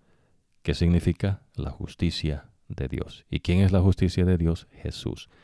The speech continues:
So, Jesús nos cubre nuestra desnudez. ¿Y por qué el hombre quedó desnudo? Porque desobedeció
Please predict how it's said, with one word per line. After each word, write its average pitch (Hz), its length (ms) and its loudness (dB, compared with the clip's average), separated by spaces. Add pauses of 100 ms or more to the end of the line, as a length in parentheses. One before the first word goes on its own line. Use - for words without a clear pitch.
(260)
So, - 180 -2
Jesús 92 400 0
nos 98 220 4
cubre 117 480 2 (160)
nuestra 73 440 -2
desnudez. - 680 -8 (760)
¿Y 82 80 4
por 92 180 4
qué - 80 2
el 95 80 6
hombre 101 300 8
quedó 95 240 6
desnudo? 90 420 4
Porque - 480 -2
desobedeció 78 1120 0